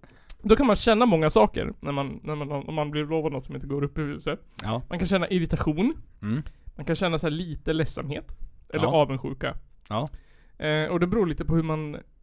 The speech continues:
Speaker 1: på situation. Alltså hur man känner.
Speaker 2: Ja, så är det ju.
Speaker 1: Och vad som är rimligt att känna. Till exempel om du blir lovad att få glass men inte får det. Då kan man bli lite sur. Det är okej att bli lite sur.
Speaker 2: Ja, alltså.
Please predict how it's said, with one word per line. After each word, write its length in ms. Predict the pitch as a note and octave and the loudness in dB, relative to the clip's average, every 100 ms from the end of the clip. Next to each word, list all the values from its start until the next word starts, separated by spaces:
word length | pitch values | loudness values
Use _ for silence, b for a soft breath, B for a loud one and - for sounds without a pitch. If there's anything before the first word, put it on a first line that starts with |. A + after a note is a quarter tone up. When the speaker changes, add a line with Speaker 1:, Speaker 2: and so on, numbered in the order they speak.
| - | -2
Speaker 1:
på 100 | - | 0
situation. 600 | G#3+ G3+ G#3 C#4+ - F3+ - - - - - - - | 2 0 0 -2 -6 -10 -12 -20 -20 -20 -20 -20 -10
Alltså 160 | C#3+ D3 | -2 -2
hur 80 | |
man 140 | D3 D3 | 0 0
känner. 400 | - D#3+ - E3 - - | 0 -2 -4 -8 -10 -20
Speaker 2:
Ja, 220 | - A#2+ B2+ | -2 0 2
så 180 | E3+ | 0
är 60 | B2+ | -2
det 60 | F#2 | -4
ju. 80 | F#2 - | -10 -10
Speaker 1:
Och 80 | D3 | -6
vad 80 | C#3+ | -4
som 80 | D3+ | -2
är 40 | |
rimligt 320 | D3 D3+ D3 | -2 -2 -6
att 60 | C3+ | -4
känna. 220 | D#3+ D#3 - B B B B B | -4 -4 -10 B B B B B
Till 100 | A#3+ | 2
exempel 420 | - E4 - F#3 | 4 4 4 4
om 80 | F3 | 4
du 80 | E3+ | 2
blir 160 | D#3 | 0
lovad 440 | D#3 E3 D#3+ D#3+ D#3 | 0 0 0 0 -2
att 80 | |
få 80 | - | -4
glass 560 | E3+ B3 D#3+ - - - | -6 2 2 2 -4 -8
men 160 | D#3+ | -6
inte 140 | C#3+ D#3 | -4 -4
får 180 | F#3+ D3+ | -4 -2
det. 160 | C#3+ - - - - - - | -2 -2 -10 -18 -20 -20 -8
Då 120 | E3+ | -4
kan 140 | F3 F#3+ | 0 2
man 160 | D#3 | 2
bli 120 | C#3 | -2
lite 400 | C#3 D3 C#3 - | -4 -6 -8 -6
sur. 280 | D#3 - - - - - _ - _ - | -8 -8 -14 -16 -18 -20 _ -20 _ -4
Det 100 | D#3 | -2
är 40 | |
okej 220 | C3+ D3+ | 0 -2
att 80 | C#3+ | -2
bli 100 | C3 | -4
lite 300 | B2 B2+ - | -6 -6 -10
sur. 200 | - - - - - B B B | -12 -14 -14 -20 -20 B B B
Speaker 2:
Ja, 440 | - F#2+ G#2+ G#2+ - - | -6 0 2 2 0 -6
alltså. 440 | E2 A2+ B2+ A#2 | -4 -2 2 0